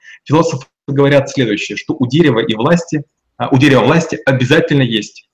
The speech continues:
корень и ствол. У дерева власти корень — это концептуальная власть, то, что мы хотим построить,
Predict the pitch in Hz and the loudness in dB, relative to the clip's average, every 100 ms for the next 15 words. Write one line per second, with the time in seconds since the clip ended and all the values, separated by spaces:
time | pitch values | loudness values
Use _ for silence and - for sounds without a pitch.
0 | _ 147 143 135 131 131 120 - 107 85 | _ 2 4 4 0 -4 -4 -6 -4 -4
1 | - - _ - _ - 127 160 156 147 | -4 -14 _ -20 _ -2 0 2 2 2
2 | 175 208 - 131 - 220 196 135 127 139 | 2 -2 -4 -10 -2 0 0 -2 -6 -6
3 | 131 139 - - 170 135 107 98 95 90 | -4 -4 -4 -2 0 0 -2 -6 -6 -8
4 | - _ _ - 143 135 135 - - 127 | -8 _ _ 2 4 4 2 -6 -4 -2
5 | 123 127 123 107 104 - 117 90 90 | 0 -2 -2 -4 -6 -8 -8 -8 -10